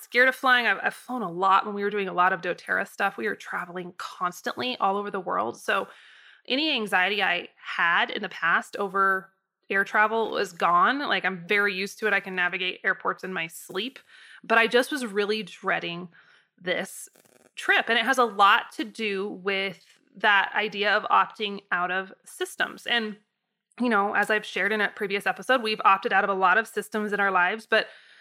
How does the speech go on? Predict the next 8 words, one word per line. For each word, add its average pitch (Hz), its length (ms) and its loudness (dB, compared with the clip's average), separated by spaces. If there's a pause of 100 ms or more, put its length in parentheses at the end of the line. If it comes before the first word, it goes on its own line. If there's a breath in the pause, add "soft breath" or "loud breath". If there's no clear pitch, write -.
(260 loud breath)
naturally 196 440 -2
flying 196 560 0
or 208 180 2
public 214 340 0
<laughs> - 0 -
transportation 233 800 0
in 190 240 -4
this 208 540 -2